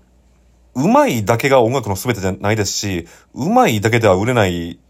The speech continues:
のはまあ皆さんわかると思うんですけど、じゃあどういう方向性に進んでいこうかとかいうことをまあそっから考えたわけですけど、まあともあれ、歌もギターも下手くそやわ、僕、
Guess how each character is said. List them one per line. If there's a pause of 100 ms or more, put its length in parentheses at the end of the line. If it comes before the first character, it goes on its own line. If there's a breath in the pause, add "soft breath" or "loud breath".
の
は
ま
あ
皆
さ
ん
わ
か
る
と
思
う
ん
で
す
け
ど、 (520 loud breath)
じ
ゃ
あ
ど
う
い
う
方
向
性
に
進
ん
で
い
こ
う
か
と
か (240 soft breath)
い
う
こ
と
を
ま
あ
そ
っ
か
ら
考 (100)
え
た
わ
け
で
す
け
ど、 (260 loud breath)
ま
あ
と
も
あ
れ、 (240 loud breath)
歌
も
ギ
タ
ー
も
下
手
く
そ (240)
や
わ、
僕、